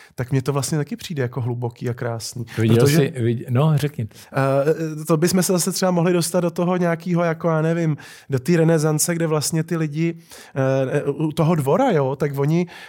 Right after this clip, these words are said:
Speaker 1: eh, malovali i ty jako, eh, já nevím, nějaký ty kontesy tam. A ne proto, že by se myslelo, že z ní bude malířka jako nějaká světová, ale proto, aby ona pak ty obrazy líp četla, líp chápala, protože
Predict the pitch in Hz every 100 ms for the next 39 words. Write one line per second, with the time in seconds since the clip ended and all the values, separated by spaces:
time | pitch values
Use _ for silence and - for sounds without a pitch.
0 | - 123 120 127 123 135 135 143 160 139
1 | 135 143 151 160 170 156 165 156 156 170
2 | 175 165 _ _ _ _ _ _ - -
3 | 117 113 113 120 147 160 139 - 147 151
4 | 160 139 135 151 - 156 151 147 - -
5 | 139 202 254 254 240 190 165 160 170 151
6 | - 156 147 139 151 139 143 147 117 117
7 | 113 - - - - 123 120 117 - 135
8 | 120 113 113 123 120 139 131 139 135 135
9 | 127 143 131 165 147 156 147 160 160 160
10 | 180 165 151 160 165 180 - - 143 160
11 | - 240 - 139 123 - - 143 147 240
12 | 220 127 123 139 135